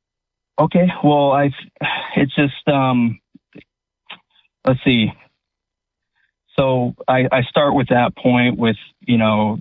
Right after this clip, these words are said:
the, we think, you know, all these are, are, um, derivatives of,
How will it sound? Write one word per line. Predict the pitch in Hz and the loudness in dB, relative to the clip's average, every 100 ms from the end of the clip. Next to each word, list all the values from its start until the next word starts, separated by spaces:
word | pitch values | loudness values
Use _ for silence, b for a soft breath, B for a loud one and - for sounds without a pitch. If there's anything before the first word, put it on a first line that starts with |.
| - | -2
the, | 110 107 104 | 0 0 -2
we | 107 104 - | -2 -2 0
think, | 113 95 _ _ - | -2 -2 _ _ -4
you | 123 | 0
know, | 110 107 104 | 0 0 0
all | 110 110 | 0 0
these | 117 110 101 | 2 0 0
are, | 113 101 101 - b b b b _ _ - | 0 2 0 -6 b b b b _ _ -2
are, | 107 107 104 | 0 0 0
um, | 101 101 104 98 95 _ _ | 0 0 0 -2 -2 _ _
derivatives | - 110 110 113 113 110 110 - | -2 0 0 -2 -2 -2 -2 -4
of, | 104 | -4